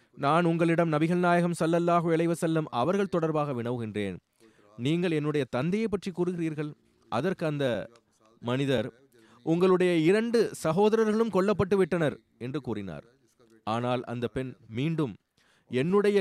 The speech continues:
கேள்விக்கான பதிலை விரைவில் தாருங்கள், நான் எனது உறவினர்கள் தொடர்பாக கேட்கவில்லை,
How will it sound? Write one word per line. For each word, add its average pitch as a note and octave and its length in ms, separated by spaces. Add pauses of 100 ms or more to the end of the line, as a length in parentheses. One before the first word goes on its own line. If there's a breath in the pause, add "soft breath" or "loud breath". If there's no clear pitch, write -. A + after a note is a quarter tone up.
கேள்விக்கான G3+ 600
பதிலை E3 360
விரைவில் F3 400
தாருங்கள், C3 480 (480 soft breath)
நான் D#3 340
எனது F#3 340
உறவினர்கள் G3 580
தொடர்பாக F#3+ 420
கேட்கவில்லை, F3 580